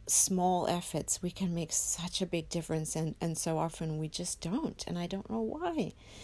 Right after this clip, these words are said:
So anyway, um, I want to tell you that you who have reached out to me, or even if you haven't, even if you just <laughs> listened, um,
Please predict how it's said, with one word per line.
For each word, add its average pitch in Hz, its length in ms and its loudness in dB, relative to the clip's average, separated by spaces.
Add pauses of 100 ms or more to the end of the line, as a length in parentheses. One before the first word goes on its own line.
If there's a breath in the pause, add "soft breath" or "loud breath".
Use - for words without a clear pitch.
(420 loud breath)
So 202 300 6
anyway, 190 440 4 (500)
um, 196 440 4 (480)
I 214 180 8
want 226 220 6
to 196 80 2
tell 180 220 2
you 165 280 2
that 151 180 2
you 196 560 4 (500 loud breath)
who 196 120 2
have 160 160 2
reached 233 280 4
out 220 160 4
to 196 100 0
me, 170 220 2
or 196 140 8
even 262 400 6
if 247 180 4
you 214 80 4
haven't, 180 320 4
even 220 300 6
if 240 140 2
you 226 100 4
just 196 300 2
<laughs> - 20 6
listened, 302 560 8 (1120 loud breath)
um, 202 480 8